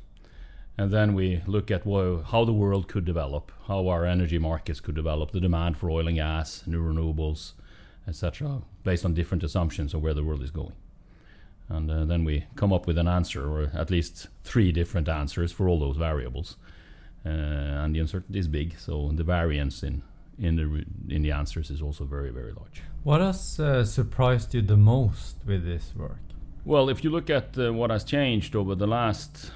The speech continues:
Speaker 1: year since we did, since we did a, a last update, or over the last years, what is, uh, sort of what are the changes that have been most surprising? I guess, uh, it goes both in positive and negative directions. On a positive note, the very rapid changes we've seen in, in cost developments for some re-, new renewable electricity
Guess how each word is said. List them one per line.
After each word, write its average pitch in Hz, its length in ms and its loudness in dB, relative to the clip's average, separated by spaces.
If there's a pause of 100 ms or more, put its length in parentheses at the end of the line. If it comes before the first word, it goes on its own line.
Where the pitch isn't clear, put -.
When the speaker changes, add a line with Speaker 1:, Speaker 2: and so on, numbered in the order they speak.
(120)
Speaker 1:
year 101 480 2
since 104 240 0
we 104 80 -2
did, 95 260 0
since 95 220 -2
we 95 80 -2
did 95 180 0
a, 90 240 0 (540)
a 95 60 -4
last 110 320 -2
update, 82 480 -2
or 85 240 0
over 98 180 2
the 85 80 2
last 113 380 0
years, 73 200 -2
what 95 200 0
is, 85 240 -2
uh, 76 160 0 (500)
sort 95 80 -4
of 87 60 0
what 95 160 2
are 90 40 2
the 85 120 -2
changes 90 380 0
that 85 120 -2
have 80 180 -2
been 80 140 0
most 113 260 -4
surprising? 107 600 -2
I 73 80 -4
guess, 82 320 -4
uh, 82 80 -2 (720)
it 87 100 -4
goes 92 160 2
both 110 260 2
in 92 180 4
positive 101 420 2
and 87 80 2
negative 104 300 0
directions. 78 420 -2
On 92 80 4
a 87 60 0
positive 139 420 0
note, 104 480 2 (540)
the 107 100 2
very 123 220 6
rapid 107 400 4
changes 98 480 2
we've 80 160 -2
seen 92 180 2
in, 82 220 2
in 85 220 0
cost 98 280 0
developments 95 580 0
for 90 140 -4
some 90 220 0
re-, 85 80 0
new 92 280 0
renewable 80 540 0
electricity 90 640 -2